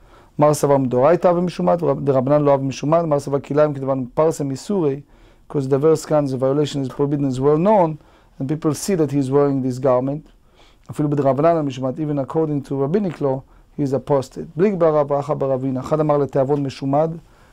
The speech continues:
להכעיס מין. One said he did have the appetite, is apote-,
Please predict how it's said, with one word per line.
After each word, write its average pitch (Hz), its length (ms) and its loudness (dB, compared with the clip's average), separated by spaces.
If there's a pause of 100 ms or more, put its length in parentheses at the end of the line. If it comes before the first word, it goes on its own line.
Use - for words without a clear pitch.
(140)
להכעיס 135 580 -2
מין. 151 360 0 (600)
One 147 220 4
said 143 180 -2
he 139 60 -2
did 139 340 -6
have 139 380 0
the 143 140 2
appetite, 143 560 0
is 131 120 -4
apote-, 156 460 -2